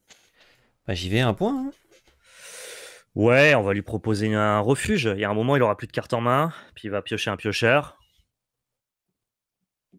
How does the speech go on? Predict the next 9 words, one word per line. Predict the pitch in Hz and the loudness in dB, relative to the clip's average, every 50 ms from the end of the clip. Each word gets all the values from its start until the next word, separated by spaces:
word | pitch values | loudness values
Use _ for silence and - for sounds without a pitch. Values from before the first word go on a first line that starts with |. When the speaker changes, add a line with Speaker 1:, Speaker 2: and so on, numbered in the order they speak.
| 185 185 _ 185 185 185 190 - _ _ _ _ _ _ _ _ _ _ _ _ | _ _ _ -20 -20 -20 -20 -20 _ _ _ _ _ _ _ _ _ _ _ _
Speaker 1:
Ah. | - 175 151 110 90 87 87 92 - _ _ _ _ _ _ _ _ _ _ _ _ _ _ _ _ _ | -2 0 0 0 -2 -4 -8 -12 -18 _ _ _ _ _ _ _ _ _ _ _ _ _ _ _ _ _
Speaker 2:
Fine. | - - - 120 92 82 85 _ _ _ _ _ _ _ _ _ _ _ _ _ _ _ _ _ _ _ - | -12 -8 -8 -8 -8 -8 -14 _ _ _ _ _ _ _ _ _ _ _ _ _ _ _ _ _ _ _ -6
Speaker 1:
Lui, | 123 139 | -6 -6
il | - | -4
fait | - - | -4 -4
pas | - - 156 | -2 -2 -2
de | 143 | -2
Versi | 139 123 - - | -2 -4 -6 -8
disparaissant. | 131 - - 117 107 107 - - 98 | -8 -8 -6 -6 -6 -6 -6 -10 -14